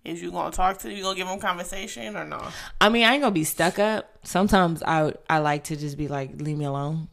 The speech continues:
Speaker 2: 'cause
Speaker 1: Right.
Speaker 2: I really don't like to be bothered at <laughs> times. But
Speaker 1: Right.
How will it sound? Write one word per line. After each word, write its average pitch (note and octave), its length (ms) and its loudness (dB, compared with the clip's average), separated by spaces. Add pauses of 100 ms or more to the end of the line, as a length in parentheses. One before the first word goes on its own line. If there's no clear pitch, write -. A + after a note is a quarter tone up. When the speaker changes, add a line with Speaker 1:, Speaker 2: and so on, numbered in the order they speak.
Speaker 2:
'cause D3 180 -6
Speaker 1:
Right. C3 280 -14
Speaker 2:
I D3 80 -4
really C#3 260 -2
don't C3+ 220 -4
like C#3 160 -4
to - 80 -8
be C#3+ 80 0
bothered C#3+ 360 0
at F3 120 2
<laughs> - 240 0
times. F#4 400 4
But F3+ 400 8
Speaker 1:
Right. F3 260 -4